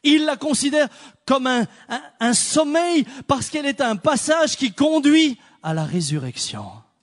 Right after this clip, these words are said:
Nous, quand nous parlons de la mort, elle nous terrorise souvent. Elle nous effraie. Lisez le livre des psaumes, vous verrez combien de fois la mort est présentée comme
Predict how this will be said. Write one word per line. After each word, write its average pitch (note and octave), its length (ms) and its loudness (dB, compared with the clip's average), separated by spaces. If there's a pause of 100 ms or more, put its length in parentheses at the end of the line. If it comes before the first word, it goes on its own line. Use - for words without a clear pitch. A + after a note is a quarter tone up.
(2500)
Nous, E4 260 2
quand D4 320 -6 (220)
nous B3+ 140 2
parlons C#4+ 460 -2
de B3 60 -6
la B3+ 120 0
mort, A#3+ 360 0 (320)
elle B3+ 200 0
nous B3+ 120 4
terrorise A#3+ 720 0
souvent. D#3+ 680 -6 (880)
Elle B3 200 2
nous C4 280 4
effraie. A#3 760 -2 (340)
Lisez A3 380 0
le A#3+ 120 0
livre A#3 220 2
des G#3+ 120 -2
psaumes, C4 420 -2
vous G3+ 120 0
verrez A#3+ 260 -2
combien A#3 340 -2
de A3 100 -2
fois A#3+ 280 -2 (240)
la G3 140 0
mort A#3+ 200 -2
est A3 60 -4
présentée A3+ 580 -2
comme A3 200 -2